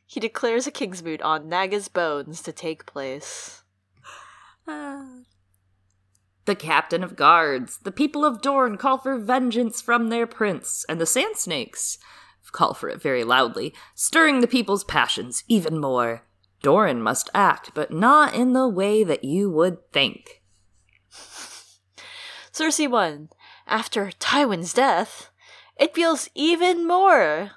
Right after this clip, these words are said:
Speaker 1: like the walls of King's Landing are filled with Cersei's enemies and closing in on her.
Speaker 2: Brienne one. Brienne meets companions and travelers in her journey, but slips out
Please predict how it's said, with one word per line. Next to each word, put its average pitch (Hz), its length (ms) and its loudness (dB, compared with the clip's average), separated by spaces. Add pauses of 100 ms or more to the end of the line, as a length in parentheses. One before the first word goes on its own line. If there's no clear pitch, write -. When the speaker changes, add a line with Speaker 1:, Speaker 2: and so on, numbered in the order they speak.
(240)
Speaker 1:
like 240 240 2
the 226 100 4
walls 208 340 6
of 190 80 -2
King's 180 320 -10
Landing 160 380 -6
are 240 180 2
filled 190 360 2
with 170 120 0
Cersei's 170 640 -6
enemies 147 560 -8 (120)
and 214 360 -4
closing 160 480 -6
in 143 240 -10
on 139 200 -10
her. 151 400 -16 (400)
Speaker 2:
Brienne 214 520 4
one. 143 380 -2 (320)
Brienne 190 360 0
meets 208 280 -4
companions 233 760 0
and 233 160 0
travelers 160 720 2
in 147 160 -6
her 160 160 -6
journey, 131 440 -6
but 135 200 -4
slips - 500 -6
out 240 320 4